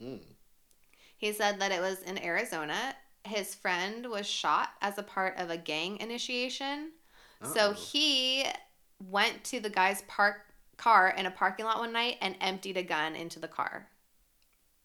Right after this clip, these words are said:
Speaker 1: Wow. At how old?
Speaker 2: Fourteen.
Speaker 1: <laughs> Yikes.
Speaker 2: Then he ran away and threw the gun into a dumpster.
Speaker 1: Okay.
Speaker 2: In nineteen eighty-six, when Todd was fifteen,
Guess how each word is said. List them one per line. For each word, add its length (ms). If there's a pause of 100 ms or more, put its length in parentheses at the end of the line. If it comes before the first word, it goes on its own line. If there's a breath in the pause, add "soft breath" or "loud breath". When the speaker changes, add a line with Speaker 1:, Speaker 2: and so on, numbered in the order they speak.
Speaker 1:
Wow. 1160
At 200
how 280
old? 460 (280)
Speaker 2:
Fourteen. 460
Speaker 1:
<laughs> 40 (160)
Yikes. 800
Speaker 2:
Then 300
he 140
ran 200
away 300
and 180
threw 100
the 80
gun 240
into 200
a 60
dumpster. 480 (120)
Speaker 1:
Okay. 320 (720)
Speaker 2:
In 340
nineteen 540
eighty-six, 760
when 140
Todd 240
was 160
fifteen, 680